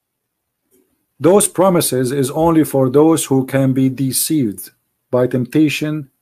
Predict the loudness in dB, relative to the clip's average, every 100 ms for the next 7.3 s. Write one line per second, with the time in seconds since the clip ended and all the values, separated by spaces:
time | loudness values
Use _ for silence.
0 | _ _ _ _ -2 -2 -4 -8 0 2
1 | 2 2 -2 -8 _ _ -6 -2 0 0
2 | 0 -4 -14 _ _ _ _ _ _ -6
3 | -4 -2 -4 -4 -8 -14 -16 _ _ _
4 | _ _ _ _ _ _ _ _ _ _
5 | _ -2 4 4 4 2 4 4 4 4
6 | 2 4 4 2 -2 -8 -2 0 2 0
7 | 0 -6